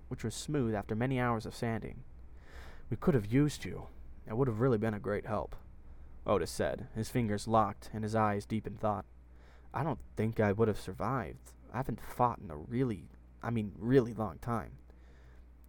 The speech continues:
Erethdor's thoughts divided as he recalled his last ever mission as the personal spy of the king. King Oriath had called upon Erethdor to do something that would stick to him for the rest of his life. He had asked for him to break into the Ryrewoods fortress,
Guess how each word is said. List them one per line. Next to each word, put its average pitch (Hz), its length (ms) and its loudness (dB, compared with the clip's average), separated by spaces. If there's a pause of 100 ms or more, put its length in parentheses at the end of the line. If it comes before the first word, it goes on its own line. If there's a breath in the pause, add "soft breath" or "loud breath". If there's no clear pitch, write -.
Erethdor's 120 500 6
thoughts 113 380 4
divided 104 500 6
as - 160 -12
he 101 80 -6
recalled 107 500 2
his 104 220 -4
last 107 320 2
ever 107 140 2
mission 104 400 -2
as 104 160 -10
the - 80 -6
personal 104 400 0
spy 107 340 4
of 101 80 0
the 107 80 -8
king. 110 440 -2 (680 soft breath)
King 147 200 6
Oriath 127 420 10
had 107 160 2
called 117 340 8 (340)
upon 113 340 4
Erethdor 107 420 4
to 104 80 4
do 107 180 0
something 107 400 -4
that 101 240 -2
would 107 140 -6
stick - 220 0
to 110 60 -2
him 104 140 -2
for 107 120 -4
the 104 60 0
rest 110 240 2
of 107 80 -2
his 104 160 -4
life. 113 360 0 (1080 soft breath)
He 151 120 4
had 151 80 10
asked 160 220 10
for 127 120 2
him 107 180 2
to 113 60 2
break 110 280 4
into 113 140 -2
the 107 80 2
Ryrewoods 107 500 8
fortress, 104 680 0